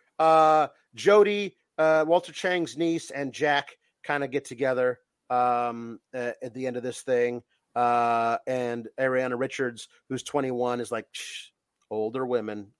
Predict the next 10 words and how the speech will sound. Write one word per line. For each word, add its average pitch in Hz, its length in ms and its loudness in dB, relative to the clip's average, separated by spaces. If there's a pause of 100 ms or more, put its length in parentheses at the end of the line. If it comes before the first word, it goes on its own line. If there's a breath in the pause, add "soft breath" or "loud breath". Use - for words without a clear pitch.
(100)
every 101 300 -10
time," 98 520 -12 (320 soft breath)
'cause 139 100 -6
she 165 120 2
had 139 100 6
the 123 60 -2
hots 131 220 4
for 110 80 -14
Jack. 123 420 2 (480 soft breath)
Um, 147 600 10